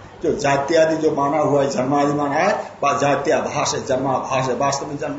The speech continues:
होता नहीं। अगर वास्तविक जन्म हो तो सुषुप्ति आदि अवस्था में भी मिलना चाहिए, एक दो में मिलते हैं साथ, जागृत स्वप्न में मिलते हैं।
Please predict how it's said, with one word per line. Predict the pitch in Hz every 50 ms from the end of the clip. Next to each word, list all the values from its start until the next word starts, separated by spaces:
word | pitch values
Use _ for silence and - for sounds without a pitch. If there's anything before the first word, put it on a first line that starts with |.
| 123 -
होता | 131 131 - 143 123
नहीं। | 107 - - - - - - - - - - - - - - - - - -
अगर | 156 156 -
वास्तविक | 139 151 156 160 - 185 196 190 185
जन्म | 170 175 175 175
हो | 175 165 165 190 202 202 - - - - - -
तो | -
सुषुप्ति | - - 180 175 - 190 - - 196 196
आदि | 190 185 185 190 185
अवस्था | 190 185 - - 196 190 185
में | 196 196 196
भी | 196
मिलना | 202 208 202 202 208
चाहिए, | 208 208 208 202 196 185 147 - - - - - - - - - - - - -
एक | 175 160 - 139
दो | 160 185 196 196
में | 196 185 180 156
मिलते | 156 143 131 - 143
हैं | 127 120 117
साथ, | 120 113 104 - - - - - - 131
जागृत | 143 147 147 147 147 147
स्वप्न | 139 - 147 127 - -
में | 120 110 107 110
मिलते | 117 120 110 - - -
हैं। | -